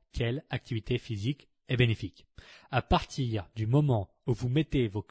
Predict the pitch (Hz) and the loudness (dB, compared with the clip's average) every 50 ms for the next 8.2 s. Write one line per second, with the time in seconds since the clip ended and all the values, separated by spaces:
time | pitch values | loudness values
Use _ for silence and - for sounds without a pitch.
0 | - - 123 113 - - 113 - - 170 139 107 - - - - 120 117 127 151 | -8 -4 -2 -2 -2 -2 -4 0 0 0 0 0 -2 -8 -6 -2 -2 0 0 0
1 | 151 - - - - - - 113 107 110 110 113 147 - - - - 131 120 - | -2 -2 -4 -8 -12 -6 -4 0 2 2 2 2 0 -2 -4 -6 -4 -2 -2 -2
2 | - - 113 104 - - _ _ - - 113 113 120 117 113 113 120 143 175 - | -4 -6 -8 -8 -10 -16 _ _ -6 -4 -2 0 0 0 0 0 0 0 -2 -4
3 | _ _ _ _ _ - - - 127 113 120 139 - _ _ _ _ _ _ - | _ _ _ _ _ -12 -6 -2 0 0 0 -2 -6 _ _ _ _ _ _ 8
4 | - 151 127 117 113 - - 98 - - - _ _ _ _ - - - - - | 10 10 10 8 6 -4 -10 -12 -12 -14 -20 _ _ _ _ -20 -20 -20 -20 -20
5 | - _ _ - 131 120 - 123 127 123 - - - - 139 165 190 - _ _ | -20 _ _ 0 0 2 4 4 4 2 2 0 0 2 4 4 2 0 _ _
6 | - - 139 156 170 - _ - 117 120 135 120 - - - _ _ - 104 101 | 0 2 4 4 2 0 _ -4 2 2 2 2 2 -2 -10 _ _ -8 -2 2
7 | 143 165 156 - 135 - - 127 117 107 98 - - - 101 92 98 101 92 101 | 2 2 2 0 -4 -4 -2 -2 -2 -2 -4 -4 -4 -4 -4 -2 -4 -4 -2 0
8 | 117 147 160 | 0 -2 -2